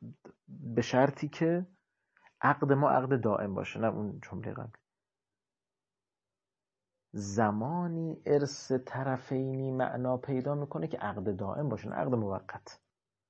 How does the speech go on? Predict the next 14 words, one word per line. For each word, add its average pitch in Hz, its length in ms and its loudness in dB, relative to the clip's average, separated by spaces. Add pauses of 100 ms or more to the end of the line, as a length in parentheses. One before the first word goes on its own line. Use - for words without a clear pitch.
(600)
تو - 160 0
عقد 120 400 2
دائمه 127 460 6
که - 200 -2
ارث 104 220 -2
ثابت 104 400 -4
می‌شه. - 340 -8 (340)
یا 226 920 2 (1000)
او 143 300 6
مع 151 480 2 (300)
شرط 170 640 0
الارث 135 580 6
علی 180 220 8
الخلاف، 101 720 2